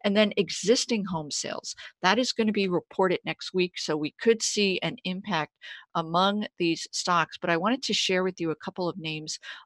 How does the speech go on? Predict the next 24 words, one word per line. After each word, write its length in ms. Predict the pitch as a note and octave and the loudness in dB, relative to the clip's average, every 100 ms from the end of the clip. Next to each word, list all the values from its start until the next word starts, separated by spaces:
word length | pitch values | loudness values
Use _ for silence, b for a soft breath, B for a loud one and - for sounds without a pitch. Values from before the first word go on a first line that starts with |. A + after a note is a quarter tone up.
| - | -10
among 420 | D3+ D3+ E3 F#3+ | -10 -4 -2 -2
these 220 | G3+ F3 | -2 -4
home 260 | - F#3 F#3+ | -6 -8 -2
builders 460 | F3 D3+ C#3+ - B B - _ | -2 -2 -4 -6 B B -20 _
that 180 | F3 - - | 0 0 -2
despite 600 | E3 - - F#3 A3 C4 | -4 -2 0 2 2 0
having 640 | - - G3+ A3 E3+ D3+ B2+ | -8 -4 -2 0 -2 -6 -10
significant 720 | - - - D#3+ - - - E3 | -8 -8 -6 -8 -8 -12 -10 -6
moves, 400 | F3+ D#3+ - - B - | -6 -4 -6 -12 B -2
they 80 | G#3+ | 0
still 300 | - - E4 | 0 -4 -2
look 160 | G#4 - | -2 -2
quite 240 | C#4 C#4 | -4 -4
constructive. 560 | A#3+ G#3 - F#3+ B2 - | -6 -2 -2 -2 -6 -4
This 200 | G#3 B3 | -2 -2
is 140 | A3 - | -6 -4
M 260 | F#3 F#3+ G#3+ _ | -4 -4 -6 _
T 280 | - F#3+ F3 | -6 -4 0
H. 360 | E3 G3 - B B B | 2 2 0 B B B
I 80 | - | -2
will 140 | E3 D#3 | -2 -4
tell 200 | - F#3+ | -2 0
you 160 | G#3 | 0
this 300 | F#3 D3+ - | 0 -2 -4